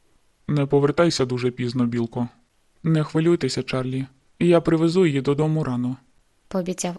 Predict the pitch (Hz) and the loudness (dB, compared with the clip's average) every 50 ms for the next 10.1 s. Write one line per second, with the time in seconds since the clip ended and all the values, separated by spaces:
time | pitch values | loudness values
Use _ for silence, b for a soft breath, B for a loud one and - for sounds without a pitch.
0 | - 196 180 170 170 175 - - - - _ _ _ _ _ _ _ _ _ _ | -8 -8 -8 -8 -10 -12 -12 -14 -20 -20 _ _ _ _ _ _ _ _ _ _
1 | - 139 127 - 143 139 - 147 156 165 190 180 147 - - 131 117 - 127 127 | -2 -2 0 0 -2 0 0 -2 2 4 4 4 4 2 -2 -4 -4 -2 -2 0
2 | 131 127 131 131 131 131 127 127 123 123 120 131 127 135 165 175 151 143 131 127 | 0 0 0 0 0 -2 -2 -2 -2 -2 -2 -2 0 2 2 2 2 0 -2 -4
3 | - _ _ - - - _ _ _ _ _ _ _ _ _ - 214 208 208 208 | -8 _ _ -20 -20 -20 _ _ _ _ _ _ _ _ _ 0 0 0 0 0
4 | 196 208 202 202 - 214 214 220 233 233 220 185 175 175 180 - _ _ _ - | -2 -4 -4 -2 -4 -2 -2 -2 -2 -2 -2 -4 -6 -8 -10 -12 _ _ _ -10
5 | 214 202 202 208 208 208 208 202 196 190 196 196 196 196 196 190 185 185 180 180 | -6 -4 -2 0 0 0 0 0 -2 -2 -2 -2 -2 -2 -2 -2 -2 -2 -2 -2
6 | 185 185 185 180 190 196 185 180 175 170 170 175 175 - _ _ _ _ _ _ | -2 -4 -2 -2 -4 -4 -4 -6 -8 -8 -8 -10 -12 -12 _ _ _ _ _ _
7 | _ _ _ _ _ 151 147 135 147 147 - 175 180 175 151 131 131 131 131 135 | _ _ _ _ _ -2 0 0 -2 0 2 2 2 2 2 2 0 -2 -2 -2
8 | - - 135 131 131 - - _ _ _ - 151 147 160 160 165 180 185 180 156 | -4 -4 -4 -4 -6 -10 -16 _ _ _ -6 -2 -2 0 0 2 2 2 2 2
9 | 139 143 143 139 135 139 151 147 147 139 139 151 147 - - 131 127 - - - | 0 0 0 0 -2 0 0 0 0 0 0 -2 -2 -2 -6 -8 -6 -6 -6 -8
10 | 131 | -8